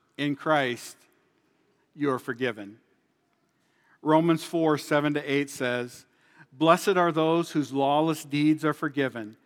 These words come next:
and whose sins are covered. Blessed is the man against whom the Lord will not count his sin." Friend, in Christ,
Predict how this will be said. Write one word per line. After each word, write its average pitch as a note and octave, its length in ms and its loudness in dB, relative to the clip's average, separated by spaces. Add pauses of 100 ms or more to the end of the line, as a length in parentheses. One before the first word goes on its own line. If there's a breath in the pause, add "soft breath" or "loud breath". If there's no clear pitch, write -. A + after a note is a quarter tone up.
(240 soft breath)
and C3+ 140 -6
whose C#3 180 0
sins D3 400 0
are D3+ 120 0
covered. A#2 480 -6 (580 soft breath)
Blessed E3+ 480 2
is F#3+ 160 2
the F#3+ 80 -2
man C#3 460 -2
against C3 460 -6
whom C#3 180 -2
the C3 80 -4
Lord B2 560 -4 (320 soft breath)
will B2+ 160 -8
not B2 320 -2
count B2 340 -4 (140)
his B2 240 -10
sin." G#2+ 480 -10 (1900)
Friend, D3+ 420 0
in D3 220 0
Christ, C3+ 720 -4